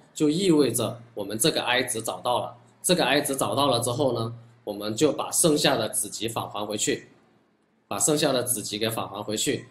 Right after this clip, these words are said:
那么这个子集里面包含的这个下标，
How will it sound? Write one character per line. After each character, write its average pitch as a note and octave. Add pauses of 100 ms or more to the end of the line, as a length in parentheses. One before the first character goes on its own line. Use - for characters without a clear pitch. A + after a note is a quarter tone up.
(180)
那 B2+
么 A2
这 D#3
个 A#2
子 G#2
集 A2
里 A2
面 A2+
包 B2
含 F#2+
的 G2+
这 A#2+
个 G#2
下 A2
标， G#2